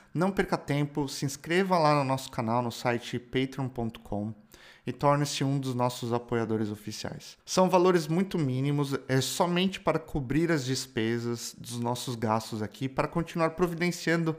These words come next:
e oferecendo para vocês episódios de qualidade que vocês venham a usufruir e tirar proveito pros seus, pro dia a dia. Então, se você ainda não fez isso, apoie-se lá no canal. E se você já é um Patreon, nós agradecemos muitíssimo o seu apoio, a sua ajuda.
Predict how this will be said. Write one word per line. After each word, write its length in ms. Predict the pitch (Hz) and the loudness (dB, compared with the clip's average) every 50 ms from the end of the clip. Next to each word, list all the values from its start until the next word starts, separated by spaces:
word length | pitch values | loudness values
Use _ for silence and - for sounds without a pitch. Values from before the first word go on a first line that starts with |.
| - - | -2 0
e 80 | 131 | 0
oferecendo 440 | 143 135 - 156 151 151 - 165 160 | 0 2 4 2 2 4 2 0 0
para 160 | 151 - 143 | 0 0 0
vocês 520 | 131 123 127 - - 143 139 135 131 - - | 0 0 -2 -2 0 0 0 0 0 -2 -4
episódios 560 | - 131 - 135 120 123 131 131 135 131 123 | -6 -6 -4 -4 0 2 2 2 2 2 -2
de 180 | 113 113 127 147 | -2 -2 -4 -4
qualidade 840 | 139 - - 127 120 113 104 104 110 107 120 127 135 135 - - - _ _ _ _ - | -4 0 0 0 2 2 0 4 6 6 6 6 4 -2 -8 -12 -18 _ _ _ _ -8
que 100 | - 127 | -6 -2
vocês 440 | 117 127 127 - - 139 127 120 113 | -2 -2 -2 0 0 0 0 0 -2
venham 240 | 120 123 123 123 | -2 -2 -2 0
a 60 | 120 120 | 0 0
usufruir 680 | 117 110 120 120 - - 117 110 110 120 120 123 113 | 0 -2 -4 -6 -6 -4 -2 0 0 0 0 -2 -4
e 60 | 113 | -6
tirar 360 | 113 - - 120 110 110 113 110 | -8 -6 -4 -2 0 0 0 -2
proveito 520 | - 123 120 104 101 107 110 107 - - | -2 -4 -4 -2 -2 -2 -2 -2 -4 -6
pros 200 | - - 120 - | -6 -6 -4 -4
seus, 380 | - - 117 110 110 110 104 - _ _ _ _ - | -2 -2 -2 -2 -2 -6 -10 -12 _ _ _ _ -6
pro 140 | - 120 117 | -4 -2 -2
dia 220 | 113 120 127 131 | 0 0 0 0
a 20 | |
dia. 300 | 131 123 104 98 90 87 - _ _ _ _ _ _ _ _ _ _ _ | 0 0 -4 -6 -8 -8 -12 _ _ _ _ _ _ _ _ _ _ _
Então, 140 | - 131 127 | -2 -2 0
se 120 | 127 - | 0 0
você 200 | 127 123 120 - | 0 0 0 0
ainda 180 | 127 123 120 120 | 2 2 2 0
não 80 | 120 | 0
fez 260 | 117 - 147 139 135 139 | 0 2 2 2 4 4
isso, 380 | 151 147 - - - - - - | 4 2 2 -2 -6 -8 -8 -10
apoie-se 440 | 117 - - 123 120 120 - - | -8 -2 0 2 2 2 2 0
lá 60 | 120 113 | 0 0
no 120 | 117 117 | 0 -2
canal. 300 | - - 110 104 - - | -4 -4 -4 -2 -2 -2
E 40 | 127 | -4
se 120 | - - | -2 -2
você 320 | 165 160 165 - - 180 160 | -2 -2 0 4 4 4 6
já 180 | 180 170 151 | 6 4 4
é 320 | 139 135 139 143 143 - - - - - - _ _ - | 6 4 4 2 2 -2 -12 -20 -20 -20 -20 _ _ -4
um 100 | 135 131 | -4 -4
Patreon, 600 | 127 - - 131 135 135 135 - - 143 135 131 131 - - - - - _ - - | -2 2 4 4 4 4 2 0 -2 -2 -2 -4 -6 -10 -16 -20 -20 -20 _ -4 -2
nós 160 | 127 135 135 | 0 0 0
agradecemos 560 | 139 139 139 139 123 120 - - 143 135 127 | 2 0 0 0 -2 -4 -4 -4 -2 -2 -2
muitíssimo 800 | 120 127 135 127 - - 147 143 139 139 - 139 135 123 120 - - - | -2 -2 -4 -4 -2 0 0 0 0 -2 -4 -4 -2 -2 -4 -4 -6 -8
o 100 | 104 110 | -8 -8
seu 220 | - - - 117 | -6 -4 -4 -4
apoio, 580 | 110 - - - 131 131 135 139 135 131 120 113 | -4 -4 -4 0 2 4 4 4 4 4 2 0
a 60 | 110 | -2
sua 240 | - - - 110 107 | -6 -6 -6 -4 -4
ajuda. 500 | 104 104 110 123 139 143 139 143 139 | -4 -2 0 0 0 2 0 -2 -2